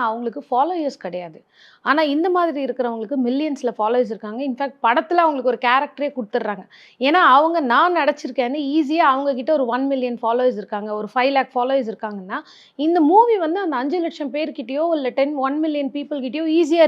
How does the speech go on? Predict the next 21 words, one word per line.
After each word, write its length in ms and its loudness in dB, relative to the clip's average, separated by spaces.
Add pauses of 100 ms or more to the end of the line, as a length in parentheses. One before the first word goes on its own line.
ரீச் 260 2
ஆயிடுது. 300 0 (360)
அவங்களோட 440 4 (100)
அட்வர்டை-, 440 2 (140)
அட்வர்டைஸ்மெண்ட் 600 0
காஸ்ட்னு 560 4
பாத்தீங்கன்னா, 420 0
அது 200 -2
அப்படியே 400 -2
கட் 180 4
டவுன் 200 6
ஆயிடுது 260 -4
இந்த 240 0
ஒரு 140 4
கேரக்டர் 420 2
எடுத்து 220 -2
உள்ள 180 -2
போடுறதுனால. 540 -8 (440)
இந்த 320 2
மாதிரி 440 4
போச்சுன்னா 400 -2